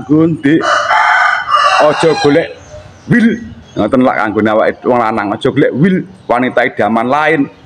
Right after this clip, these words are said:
Sing wedok ya aja golek pil pria idaman lain. Ngoten lho. Carane ngoten niku. Ngoten. Lah, jenis yang nomor pitu itu terletak pada kaki. Kaki ini adalah jalan,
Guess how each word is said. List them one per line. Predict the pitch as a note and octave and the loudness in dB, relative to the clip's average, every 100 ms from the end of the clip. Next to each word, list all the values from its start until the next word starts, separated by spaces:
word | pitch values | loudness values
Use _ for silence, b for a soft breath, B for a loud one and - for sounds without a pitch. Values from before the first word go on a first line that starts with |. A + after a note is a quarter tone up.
| - - - | -20 -20 -6
Sing | D3 C3 | -2 0
wedok | G#2 - E3 B2 | 0 0 0 2
ya | C3+ | 0
aja | C3 D#3 | 0 0
golek | - D3 - - | 0 0 -2 -2
pil | G#3 G3 - - - - - - - - - | 0 2 0 -8 -20 -20 -20 -20 -20 -20 -4
pria | B2+ C#3+ | 0 0
idaman | G#2+ B2+ G2+ F#2+ A2+ D3+ - - | -2 -4 -2 0 0 -2 -6 -4
lain. | A#2 B2 C3 B2+ A#2+ B2 - | -2 0 0 0 -2 -8 -6
Ngoten | A#2 F#3 | -2 2
lho. | G3 B2+ - - - - - | 2 0 -4 -10 -12 -6 -2
Carane | A2+ A#2+ C#3+ | 0 0 0
ngoten | A#2 G2 | 0 -2
niku. | F#2 D#2+ E2 D#2 C#2+ - D2+ | -4 -4 -4 -2 -2 -6 -10
Ngoten. | D2 - F2+ - - - - - - - - | -6 -6 -6 -12 -18 -14 -10 -10 -10 -6 0
Lah, | D#3+ A2+ - - - - - | 0 0 -2 -2 -6 -10 -2
jenis | F#3+ A#3+ | 0 2
yang | A#3+ A#3+ | 2 2
nomor | B3 C4+ | 2 0
pitu | - B3 C4+ - - | 2 2 2 0 -6
itu | - - G#3 | -4 0 0
terletak | E3 D#3+ D#3+ D3 | 2 0 -2 -2
pada | C#3+ - D3+ | -2 0 0
kaki. | - E3 E3+ - D3+ | 0 -2 -4 -2 -2
Kaki | - E3+ - F#3+ A3 | 0 -6 -4 -2 0
ini | G#3+ | 0
adalah | C3+ A#2 - | 2 0 -2
jalan, | - G#2 A2 F#2+ D2+ | -4 0 0 0 -4